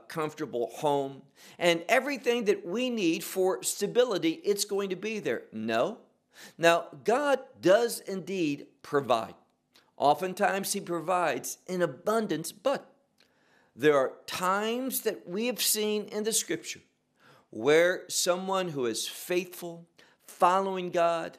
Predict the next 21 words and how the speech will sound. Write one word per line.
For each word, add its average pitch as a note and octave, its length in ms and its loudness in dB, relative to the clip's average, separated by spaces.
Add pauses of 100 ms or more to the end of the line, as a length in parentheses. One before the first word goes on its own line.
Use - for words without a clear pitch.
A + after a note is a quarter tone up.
(120)
serving G3 680 0
God, E3 460 -2 (260)
submitting F3+ 680 0
to G3 160 -6
the E3+ 160 0
authority F#3 580 0
of F3+ 160 -4
God, E3 360 -2 (480)
they, D#3 380 4
uh, D#3+ 220 2 (140)
suffer - 520 -4
loss. - 600 -8 (540)
And F#3 200 2
they G#3+ 160 6
can A3+ 180 -4
go A3 200 4
through G3 320 -2
some D3+ 400 -2
very, G#3 800 2 (100)
very D3 640 0 (200)
uncertain C#3+ 680 0